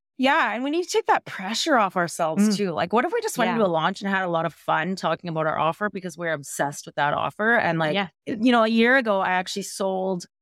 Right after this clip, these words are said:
Speaker 1: an offer, or I did a launch for one of my offers, and it didn't go that great. I think I had, like, two people join.
Speaker 2: Yeah.
Speaker 1: Those two people bought everything from me and still continue to buy everything from me to this
Speaker 2: Yeah.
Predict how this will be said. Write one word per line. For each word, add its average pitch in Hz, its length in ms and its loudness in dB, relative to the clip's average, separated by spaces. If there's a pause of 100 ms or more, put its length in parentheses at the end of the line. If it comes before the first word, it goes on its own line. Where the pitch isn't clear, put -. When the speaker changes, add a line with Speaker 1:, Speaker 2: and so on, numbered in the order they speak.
Speaker 1:
an 214 160 0
offer, 180 680 0 (120)
or 190 80 0
I 190 140 0
did 196 160 2
a 208 40 4
launch 170 460 0
for 175 140 -2
one 165 100 2
of 165 80 2
my 156 140 2
offers, 180 420 -2
and 247 80 -6
it 269 60 -6
didn't 339 160 -4
go 262 160 0
that 180 180 2
great. 190 300 2
I 185 80 4
think 202 160 0
I 220 60 4
had, 185 120 -2
like, 175 140 -4
two - 160 -10
people 147 240 -12
join. 147 320 -12 (180)
Speaker 2:
Yeah. 208 160 0 (100)
Speaker 1:
Those 254 340 2
two 320 200 2
people 269 480 2
bought 202 320 2
everything 196 640 0
from 185 320 -2
me 240 240 0
and 180 180 -4
still 196 300 -2
continue 185 400 -6
to 165 80 -6
buy 160 300 0
everything 156 560 -2
from 151 260 -2
me 202 140 -4
to - 160 -8
this 196 240 0
Speaker 2:
Yeah. - 0 -